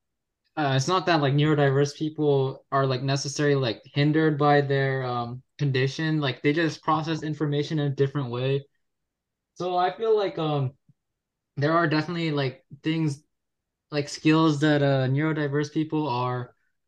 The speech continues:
like, they specialize in. So I like how, uh, Vince mentioned that, like, um, Microsoft employs, especially neurodiverse people, for, like, data processing 'cause, uh, like, their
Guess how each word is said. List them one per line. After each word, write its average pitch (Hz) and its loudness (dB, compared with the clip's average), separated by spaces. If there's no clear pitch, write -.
like, 139 -6
they 143 2
specialize 156 -2
in. 165 -2
So 147 -2
I 123 0
like 156 0
how, 151 2
uh, 135 2
Vince 139 -2
mentioned 143 0
that, 143 2
like, 135 -2
um, 120 0
Microsoft 156 -2
employs, 143 -2
especially 156 -4
neurodiverse 139 -2
people, 147 -2
for, 147 -2
like, 135 -2
data 139 0
processing 139 -4
'cause, 147 -2
uh, 131 -4
like, 123 -8
their 131 -4